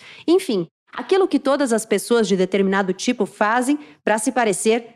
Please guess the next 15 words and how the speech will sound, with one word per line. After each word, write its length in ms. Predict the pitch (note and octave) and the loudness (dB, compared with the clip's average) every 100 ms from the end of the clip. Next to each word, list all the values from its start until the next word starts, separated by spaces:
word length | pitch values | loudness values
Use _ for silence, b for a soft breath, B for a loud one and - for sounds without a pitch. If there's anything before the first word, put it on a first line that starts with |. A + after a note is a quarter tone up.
| _ | _
com 160 | D#4 D4 | 2 4
todas 340 | A3 A3 G3+ | 4 2 2
as 100 | G3+ | 0
pessoas 340 | G#3+ - G3+ | 0 2 2
de 100 | F#3+ | 2
determinado 580 | F#3+ F#3+ F#3+ F#3 F3 F3 | 2 2 2 2 2 0
tipo. 460 | F3+ - D3+ D3+ D#3 _ _ - | -2 -2 -4 -4 -10 _ _ -2
E 60 | A3 | 2
em 100 | G#3 | 2
casa 320 | G#3 G#3 F#3+ | 0 -2 0
dele, 440 | - G3 C4+ G#3+ | 2 2 2 2
a 20 | E3 | 0
semelhança 560 | - G3+ G3 A3 A3+ | 0 2 2 0 0
era 120 | A3+ A3 | -2 0
tamanha 580 | C4+ B3 A3 B3+ D#4+ | 2 2 2 2 0